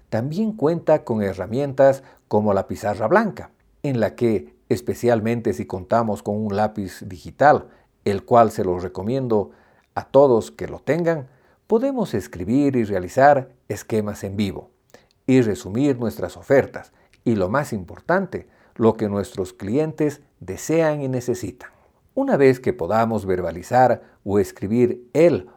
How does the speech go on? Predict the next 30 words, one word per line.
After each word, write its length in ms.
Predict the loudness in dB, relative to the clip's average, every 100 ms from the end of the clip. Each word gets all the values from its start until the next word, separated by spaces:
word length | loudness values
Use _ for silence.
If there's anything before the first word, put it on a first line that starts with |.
| _
o 120 | 0 2
los 260 | 2 -4
mayores 480 | -6 -2 2 2 2
problemas 600 | -4 -4 -2 -2 -2 -6
que 120 | -6
le 120 | -6
preocupan 520 | -6 -8 -4 -4 -4 -8
a 80 |
nuestro 420 | -10 -14 -16 -20 -14
cliente 580 | -6 -4 -4 -6 -8 -10 _ _ -4
y 80 | -2
que 160 | -2
podamos 540 | 0 0 0 0 0 0
resolver 680 | -4 -6 -4 0 2 0
con 200 | -4 -10
nuestras 440 | -8 -10 -10 -12 -12
ofertas, 580 | -2 0 2 2 2 -2 _ _ _
estaremos 680 | -8 -4 -2 0 0 0 -6
casi 420 | -8 -6 -6 -4
al 120 | -8 0
borde 520 | 4 4 4 -2 -4
de 160 | -6 -6
ganar 320 | -4 -4 -4
la 120 | -4
venta. 440 | -6 -6 -12 -20 -20 _ _ _ _ _ _
De 220 | -6 -2
esta 220 | -2 -4 -2
forma, 600 | 4 4 4 0 -2 _ _
nos 220 | -6 -6
aseguramos 800 | -6 -4 0 4 4 2 -2 -6